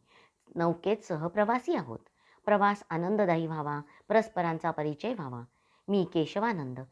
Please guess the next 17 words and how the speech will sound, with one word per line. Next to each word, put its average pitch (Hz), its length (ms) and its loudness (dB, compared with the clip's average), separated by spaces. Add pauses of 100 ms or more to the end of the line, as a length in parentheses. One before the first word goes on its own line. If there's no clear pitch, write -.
(260)
सांप्रत 165 420 0 (300)
उज्जैनीच्या 180 720 2
पासून 160 420 -4 (340)
काही 220 320 2
योजने 165 520 0
दूर 185 240 2
असलेल्या 160 480 -6 (340)
निवांत 240 460 4
प्रदेशात 151 560 0 (340)
गुरुकुलाचा 185 960 0 (280)
कुलपती 175 500 0
आहे. 123 220 -6 (420)
सहस्त्र 262 460 2
विद्यार्थी 160 560 0
माझ्या 160 280 -2
गुरुकुलात 143 560 -4
आहेत." 131 220 -12